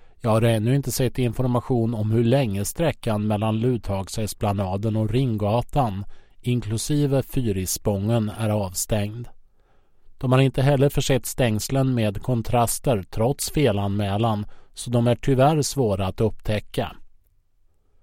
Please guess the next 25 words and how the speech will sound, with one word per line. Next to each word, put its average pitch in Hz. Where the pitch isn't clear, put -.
Korsningen 147
mellan 139
Ringgatan 131
och 123
Götgatan 117
i 107
Luthagen. 107
Jag 110
har 120
ännu 123
inte 147
fått -
någon 120
information 120
eller 117
datum 135
för -
detta 113
gatuarbete 101
som 123
nu 113
pågått 107
sedan 98
i 95
februari. 98